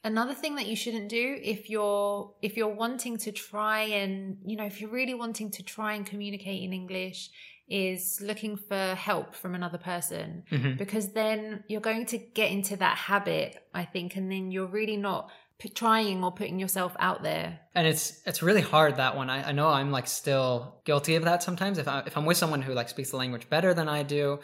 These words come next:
Speaker 2: or maybe it's, like, I'm speaking with someone else and I'm with, like, a close friend, you know, I'll be like, "Okay, you, you speak for me," <laughs> because
Speaker 1: Mm.
Speaker 2: I don't know what they're saying. And I think that's kinda like you're losing the opportunity, right? To,
Speaker 1: Yeah.
Speaker 2: as you said, to, like, grow in the language.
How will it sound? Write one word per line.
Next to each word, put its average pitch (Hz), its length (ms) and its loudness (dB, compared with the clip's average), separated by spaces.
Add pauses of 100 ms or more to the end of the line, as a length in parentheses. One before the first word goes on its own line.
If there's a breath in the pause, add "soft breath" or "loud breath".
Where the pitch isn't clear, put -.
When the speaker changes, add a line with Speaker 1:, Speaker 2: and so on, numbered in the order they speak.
Speaker 2:
or 123 520 0
maybe 139 320 0
it's, 135 140 2
like, 127 240 -2
I'm 147 80 -8
speaking 139 300 -4
with 127 100 -4
someone 127 240 -4
else 147 200 2
and 131 60 -4
I'm 127 100 -2
with, 123 140 -4
like, 123 120 -2
a 123 40 -12
close 123 280 -4
friend, 160 360 4 (280 loud breath)
you 156 120 -4
know, 131 120 -2
I'll 123 80 -2
be 123 120 -6
like, 123 160 -8
"Okay, 139 120 0
you, 143 260 -2 (100)
you 160 120 -4
speak 143 260 -2
for 135 140 -6
me," 123 120 -6
<laughs> - 20 -6
because 208 280 2
Speaker 1:
Mm. 196 480 -4
Speaker 2:
I 165 80 2
don't 165 160 4
know 156 80 4
what - 140 2
they're 135 120 0
saying. 131 380 -4
And 135 380 0
I 147 100 -2
think - 400 -2
that's 151 220 8
kinda 156 180 2
like 131 100 0
you're 135 120 -2
losing 143 220 0
the 123 60 0
opportunity, 127 600 -4
right? 131 220 -2
To, 131 200 -4
Speaker 1:
Yeah. 180 320 -6
Speaker 2:
as 143 140 -6
you 131 80 -8
said, 135 280 -4
to, - 80 -12
like, 123 160 -4
grow 139 260 0
in 123 60 -4
the 123 60 -4
language. 127 480 -6